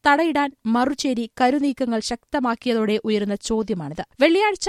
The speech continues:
തിരുവനന്തപുരത്ത് സി പി ഐ സംസ്ഥാന സമ്മേളനത്തിന് കൊടി ഉയരാനിരിക്കെ മുതിർന്ന നേതാവ് സി ദിവാകരൻ മുഴക്കിയ അപ്രതീക്ഷിത വെടിപ്പോർവിളിയായി. സെക്രട്ടറി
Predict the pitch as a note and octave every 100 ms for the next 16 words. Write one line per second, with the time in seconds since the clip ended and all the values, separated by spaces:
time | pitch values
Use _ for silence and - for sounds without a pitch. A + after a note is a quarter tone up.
0 | G4 - D#4 F4 F4 E4+ - D#4+ D#4 C#4+
1 | C#4+ D#4+ D#4 - C4+ - D4+ D4 D4+ C4+
2 | C4 C4 B3 B3+ C4+ C4 D#4 C4+ C4 A3+
3 | G#3 G#3+ - _ _ - B3 C4 D4+ C#4
4 | B3 A#3 A#3 A#3 F#3+ - - B3+ B3 G3+
5 | A#3 B3+ C4 C#4+ C4+ B3+ A#3+ - A#3+ -
6 | B3+ - D#4+ D#4 - C4+ G3 A3 A#3 _
7 | A#3+ A3+ A3+ G3+ D3+ F3+ - - C4 C4+
8 | B3+ C#4